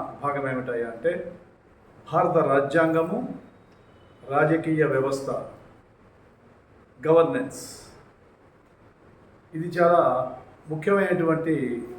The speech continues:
సబ్జెక్టుగా కొనసాగుతూ ఉంది. ఇటు క్రింది స్థాయి పరీక్షల నుండి సివిల్ సర్వీసెస్ అంటే ఐఏఎస్, ఐపీఎస్ ఎగ్జామినేషన్స్ వరకు చాలా ప్రాధాన్యత పొందినటువంటి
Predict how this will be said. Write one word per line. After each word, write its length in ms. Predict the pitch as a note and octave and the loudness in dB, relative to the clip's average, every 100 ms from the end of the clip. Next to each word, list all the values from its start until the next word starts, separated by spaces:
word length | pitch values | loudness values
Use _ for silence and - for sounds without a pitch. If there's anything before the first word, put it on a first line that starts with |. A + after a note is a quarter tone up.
| - - - | -18 -20 -4
సబ్జెక్టుగా 520 | D#3 C#3 D3+ D#3 C#3+ C#3 - - - | -4 0 -2 0 -2 0 -2 -8 -12
కొనసాగుతూ 500 | C3+ C3+ A#2+ A2 A2+ | -12 -6 -6 -6 -12
ఉంది. 320 | G#2+ - - - _ _ _ _ - _ - - _ _ _ | -16 -18 -20 -20 _ _ _ _ -20 _ -20 -20 _ _ _
ఇటు 360 | C#3 C#3+ C3 - - | -14 -10 -8 -10 -12
క్రింది 280 | E3+ F#3 G#3+ - | -8 -4 -2 0
స్థాయి 300 | F#3+ F3+ F3+ D#3 | 2 4 4 2
పరీక్షల 320 | D3+ D3+ C#3+ C#3+ | 0 -2 -4 -6
నుండి 260 | C#3 C#3 - - - - - - _ _ _ - | -6 -6 -6 -10 -20 -20 -20 -20 _ _ _ -8
సివిల్ 260 | F#3+ G#3+ - | -2 -2 0
సర్వీసెస్ 500 | F#3+ F#3 F3 D#3+ - - | 2 2 2 0 0 -4
అంటే 140 | C3+ D#3 D#3 | 0 2 4
ఐఏఎస్, 420 | D#3+ D#3+ D#3 D3 C#3 | 4 4 2 0 -4
ఐపీఎస్ 480 | C3+ C3+ C3 - - - - - - - - - D3 | -4 -4 -6 -6 -12 -20 -20 -20 -20 -20 -20 -10 -4
ఎగ్జామినేషన్స్ 680 | D#3+ E3 D#3+ D3+ D3 C3 C3 D3+ | 0 2 2 2 -2 -6 -2 0
వరకు 280 | E3+ E3+ A#2+ - - - - - D3 | 0 -2 -4 -8 -14 -20 -20 -12 -4
చాలా 460 | D3 C#3+ C#3 - - - - _ - D3 | -2 0 -2 -4 -12 -20 -20 _ -12 2
ప్రాధాన్యత 680 | D#3+ D#3 F3 G3 F#3 F3 D#3+ - - | 2 4 2 2 0 2 2 2 -2
పొందినటువంటి 600 | C#3+ D3 D3 C#3 C#3 | -4 -4 -4 -6 -6